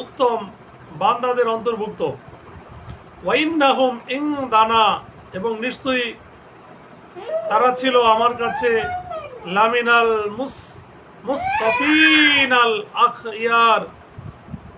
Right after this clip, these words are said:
আল্লাহ তাআলা আরো বলেন, হে নবী, আর স্মরণ করুন নবী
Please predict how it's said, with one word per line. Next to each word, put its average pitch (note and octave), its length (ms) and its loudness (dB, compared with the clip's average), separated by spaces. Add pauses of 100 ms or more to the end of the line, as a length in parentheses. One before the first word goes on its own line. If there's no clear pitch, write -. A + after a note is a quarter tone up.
(1500)
আল্লাহ G#3 200 -4
তাআলা G#3 240 2
আরো A3+ 180 2
বলেন, B3 220 2 (480)
হে G3+ 180 -6
নবী, A#3 200 0 (120)
আর A3+ 100 6 (100)
স্মরণ A#3 260 0 (100)
করুন A#3+ 280 4 (1120)
নবী A#3 260 -2